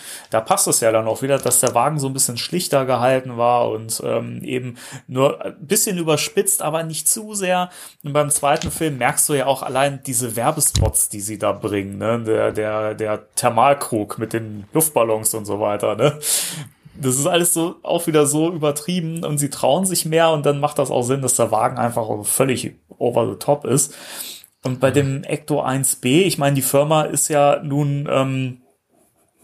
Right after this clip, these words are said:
Speaker 1: sag ich mal, etabliert. Und, ähm, hier macht das auch wieder Sinn, dass man dann so ein bisschen mehr zu dem schlichteren Design übergegangen ist, aber gleichzeitig eben dieses mit der Werbung und so weiter erhalten hat. Ich meine, das ist ja ein Business, das, das laufen muss und, äh,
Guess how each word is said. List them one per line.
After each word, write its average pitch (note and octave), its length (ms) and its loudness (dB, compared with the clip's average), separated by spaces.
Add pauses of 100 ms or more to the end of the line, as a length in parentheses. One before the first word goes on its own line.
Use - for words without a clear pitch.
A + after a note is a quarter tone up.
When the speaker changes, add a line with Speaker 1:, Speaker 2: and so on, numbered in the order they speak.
(180)
Speaker 1:
sag A2+ 200 0
ich A#2 120 -4
mal, B2 200 2
etabliert. A#2+ 840 -2 (540)
Und, C3+ 460 0
ähm, C3 380 -4 (160)
hier C#3+ 120 -2
macht F3 200 -4
das D#3 120 0
auch D3 140 -2
wieder D#3+ 160 0
Sinn, D#3 180 -2
dass D3+ 140 -2
man D3 140 -2
dann C#3+ 120 0
so C3+ 80 -2
ein C3 80 -6
bisschen D3 260 0
mehr C#3+ 160 2
zu - 160 2
dem B2+ 300 -4 (320)
schlichteren D3+ 480 -2
Design C3 380 2
übergegangen E3+ 500 -2
ist, E3+ 140 0
aber C3+ 140 -2
gleichzeitig D#3 720 0
eben C#3+ 260 -4 (400)
dieses B2 340 -2
mit B2+ 120 -6
der A#2+ 160 2
Werbung C3 340 4
und A#2+ 80 -2
so A2+ 100 -2
weiter A2 220 2
erhalten A2 480 0
hat. F#2+ 200 0
Ich A2+ 120 -12
meine, A2+ 180 -6
das A#2 120 -8
ist A#2+ 160 -4
ja A#2+ 80 -2
ein A2+ 120 -8
Business, B2 480 -2
das, A#2 260 -2
das - 240 -2
laufen C#3+ 400 0
muss C#3+ 300 0
und, A#2+ 360 -8
äh, A#2 260 -2